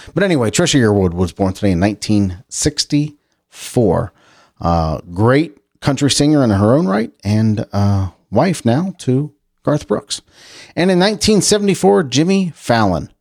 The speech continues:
was born. Uh, actor, comedian. He does the, uh, the Tonight Show now. So, yeah, happy birthday, Jimmy Fallon. Today is National Butterscotch Pudding Day. I've had butterscotch pudding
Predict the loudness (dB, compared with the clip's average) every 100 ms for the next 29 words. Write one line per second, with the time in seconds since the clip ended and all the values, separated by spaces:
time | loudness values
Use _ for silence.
0 | -4 -2 -2 -2 -4 -2 -6 -14 _ _
1 | _ _ _ -4 -2 -2 -4 -6 0 -2
2 | 0 2 4 4 4 2 -2 -8 _ _
3 | _ _ _ _ _ _ _ -20 -6 -2
4 | 2 2 0 0 2 2 2 2 0 -4
5 | -6 0 0 0 2 2 4 4 0 -2
6 | -4 -6 -6 -4 -4 -6 -6 -2 0 0
7 | 0 0 0 0 _ _ _ _ _ -2
8 | 2 4 2 0 -2 -2 -2 -4 -10 _
9 | _ _ _ _ -4 0 0 -2 0 2
10 | 4 2 -2 -2 2 2 2 2 0 0
11 | 0 -2 -2 -2 -2 -2 -2 0 0 0
12 | -4 -6 -12 _ _ _ _ -6 0 0
13 | 0 -2 -2 -2 -4 -4 -4 -2 -4